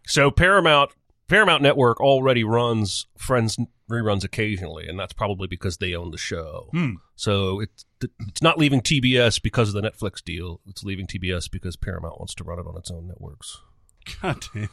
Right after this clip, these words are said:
Speaker 1: Yeah, it's gonna be a minefield
Speaker 2: Think about how
Speaker 1: for a
Speaker 2: much
Speaker 1: few years.
Speaker 2: money is fucking involved in all of this stuff that we
Speaker 1: Dude,
Speaker 2: just
Speaker 1: the
Speaker 2: talked about.
Speaker 1: cast of, the cast of Friends makes about twenty million a year just today, just
Speaker 2: Are you
Speaker 1: from
Speaker 2: serious?
Speaker 1: yeah, just from residuals and royalties.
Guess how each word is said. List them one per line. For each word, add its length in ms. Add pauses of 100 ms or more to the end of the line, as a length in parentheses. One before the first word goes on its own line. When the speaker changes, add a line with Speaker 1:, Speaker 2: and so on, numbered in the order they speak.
(440)
Speaker 1:
Yeah, 220
it's 120
gonna 160
be 100
a 60
minefield 320
Speaker 2:
Think 40
about 140
how 140
Speaker 1:
for 60
a 20
Speaker 2:
much 140
Speaker 1:
few 100
years. 140
Speaker 2:
money 200
is 300
fucking 340
involved 500
in 100
all 300
of 80
this 120
stuff 240
that 80
we 60
Speaker 1:
Dude, 100
Speaker 2:
just 140
Speaker 1:
the 60
Speaker 2:
talked 180
about. 100
Speaker 1:
cast 260
of, 140 (100)
the 60
cast 280
of 80
Friends 540
makes 540
about 280
twenty 260
million 300
a 60
year 320 (260)
just 280
today, 320 (160)
just 180
Speaker 2:
Are 40
you 60
Speaker 1:
from 260
Speaker 2:
serious? 360
Speaker 1:
yeah, 220 (120)
just 160
from 200
residuals 480
and 100
royalties. 640